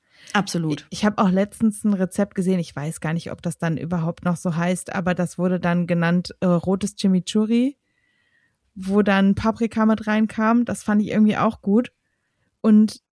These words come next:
Speaker 2: ich find bei Paprika schon interessant, dass, also wir haben ja schon über die gefüllten Paprika gesprochen, dass es so viele Klassikergerichte gibt,
Speaker 1: Mhm.
Speaker 2: die mit Paprika zu tun haben und die oft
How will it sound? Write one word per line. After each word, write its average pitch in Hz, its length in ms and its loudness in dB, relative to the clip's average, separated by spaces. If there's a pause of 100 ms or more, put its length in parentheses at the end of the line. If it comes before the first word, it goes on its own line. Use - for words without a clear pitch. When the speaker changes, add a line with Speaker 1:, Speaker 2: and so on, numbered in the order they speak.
Speaker 2:
ich - 160 -4
find 285 240 0
bei 254 100 4
Paprika 226 540 -4
schon 240 200 2
interessant, 214 720 -2
dass, 202 300 -4
also 165 160 0
wir 165 60 0
haben 160 100 0
ja 160 100 0
schon 170 180 -2
über 170 140 0
die 160 100 -6
gefüllten 233 380 -2
Paprika 226 460 -4
gesprochen, 202 640 0 (540)
dass 208 180 2
es 208 160 -6
so 190 80 -4
viele 190 260 -2
Klassikergerichte 156 1120 -8
gibt, - 420 -12 (140)
Speaker 1:
Mhm. 185 460 -2 (220)
Speaker 2:
die 196 80 6
mit 185 180 6
Paprika 180 460 -2
zu 175 120 -8
tun 180 320 -2
haben 175 240 0
und 196 280 -2 (460)
die 196 140 -2
oft - 360 0